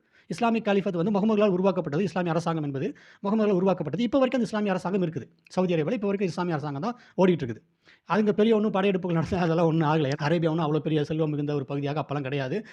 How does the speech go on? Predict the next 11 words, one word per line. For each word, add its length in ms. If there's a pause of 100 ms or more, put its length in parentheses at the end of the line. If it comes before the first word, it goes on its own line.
(120)
அது 140
மீது 120
பெரிய 220
படையெடுப்புகள் 460
நடக்கல. 160
ஆனா 180
எருசலேம் 360
மீது 60
நிறைய 220
படையெடுப்புகள் 460
நடந்தது. 360